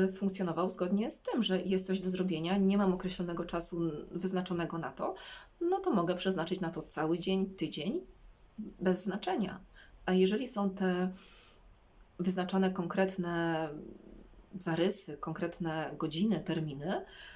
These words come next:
to umysł zupełnie inaczej funkcjonuje. I to jest bardzo ważne. Jeżeli to nie pomaga, to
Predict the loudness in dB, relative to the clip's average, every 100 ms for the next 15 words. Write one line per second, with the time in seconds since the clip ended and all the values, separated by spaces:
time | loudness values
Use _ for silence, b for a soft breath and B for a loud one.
0 | B -6 -6 -4 -2 -2 -2 -4 -2 0
1 | 2 2 0 0 -2 -4 -4 -6 -4 -6
2 | -6 -10 -16 -18 -20 -20 -20 -20 -20 _
3 | -8 -2 -2 0 -2 -2 -4 -4 -6 -10
4 | -14 -16 B B B B -20 -20 -20 -20
5 | -20 -20 _ -2 2 4 2 0 0 -2
6 | -4 -12 -16 0 2 4 2 0 0 0
7 | 0 -2 -2 -2 -4 -4 -6